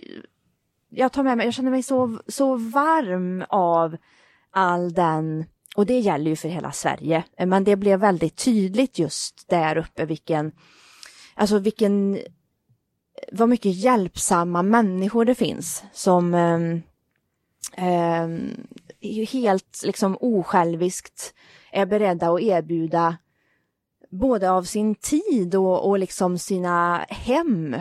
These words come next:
för att liksom ge en, eh, husrum för, för natten och, och ställa upp när man liksom har, har problem. Eh, jag kände mig, ehm, jag kände mig alltid...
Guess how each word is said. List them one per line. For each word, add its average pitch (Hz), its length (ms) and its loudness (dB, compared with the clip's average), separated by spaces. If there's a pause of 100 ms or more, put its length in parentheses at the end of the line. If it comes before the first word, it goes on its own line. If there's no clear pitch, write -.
(220)
för 214 200 0
att 196 140 2
liksom 190 300 -4
ge 175 260 -2
en, 170 280 -6
eh, - 880 -10
husrum 170 840 0
för, 180 300 0
för 190 160 0
natten 170 600 -2
och, 165 300 2 (220)
och - 220 -2
ställa 214 320 2
upp - 360 -4
när 196 200 0
man 175 200 0
liksom 175 280 -6
har, 160 380 2 (880)
har 226 220 0
problem. 202 560 -2 (200)
Eh, 190 240 2
jag 202 160 2
kände 214 340 2
mig, 180 420 2 (960)
ehm, 175 680 -2 (120)
jag 240 140 0
kände 240 260 0
mig 180 440 -2 (760)
alltid... 190 920 -2